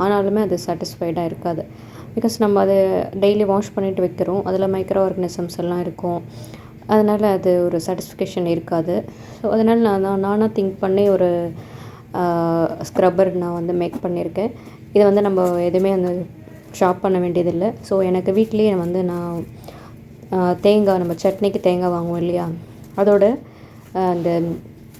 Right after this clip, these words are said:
மேலே இருக்க அந்த ஹெட்டெல்லாம் நான் பிச்சு வந்து எப்போவுமே நம்ம டஸ்ட்பினில் போட்டுருவோம். அது எல்லாம் நான் என்ன பண்ணேன்,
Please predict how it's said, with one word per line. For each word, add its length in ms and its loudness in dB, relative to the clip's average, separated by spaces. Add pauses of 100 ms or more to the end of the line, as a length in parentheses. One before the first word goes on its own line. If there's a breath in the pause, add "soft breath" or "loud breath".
(260)
மேலே 340 6
இருக்க 200 -2
அந்த 160 -4
ஹெட்டெல்லாம் 440 2
நான் 200 0
பிச்சு 260 -4
வந்து 240 0
எப்போவுமே 320 -2
நம்ம 340 0
டஸ்ட்பினில் 540 -2
போட்டுருவோம். 400 -6 (320)
அது 200 4
எல்லாம் 220 4
நான் 140 0
என்ன 240 0
பண்ணேன், 260 -4